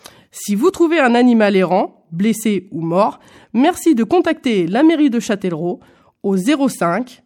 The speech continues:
quarante-neuf, vingt, vingt, vingt qui préviendra la société pour prendre en charge l'animal.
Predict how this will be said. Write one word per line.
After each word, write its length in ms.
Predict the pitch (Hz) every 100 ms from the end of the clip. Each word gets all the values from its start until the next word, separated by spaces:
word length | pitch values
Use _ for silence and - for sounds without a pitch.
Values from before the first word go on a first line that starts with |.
| _ _ _ -
quarante-neuf, 840 | 285 262 202 185 165 233 - - _ _ _ _ _
vingt, 460 | 160 160 208 226 381 - _ _ _ -
vingt, 480 | 170 175 226 262 - _ _ _ -
vingt 360 | 160 202 240 359 _ _ _ _ _ _
qui 160 | 247
préviendra 520 | - 370 330 311 254
la 120 | 262 196
société 520 | 311 - 254 208 240
pour 220 | 247 226
prendre 260 | - 330 240
en 80 |
charge 280 | 226 269 254
l'animal. 560 | 254 247 220 165 143